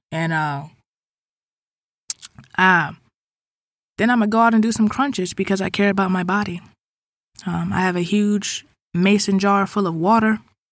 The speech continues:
Listen, be sure to tune in to my next episode.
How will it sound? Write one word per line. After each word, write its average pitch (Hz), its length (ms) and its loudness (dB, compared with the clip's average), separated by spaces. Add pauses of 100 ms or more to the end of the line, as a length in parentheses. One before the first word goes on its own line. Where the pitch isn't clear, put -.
(1300)
Listen, 196 400 0
be 196 180 0
sure 202 400 2
to 185 140 -6
tune 196 420 2
in 180 200 -2
to 185 180 0
my 175 160 0
next 170 240 -2
episode. 175 640 -4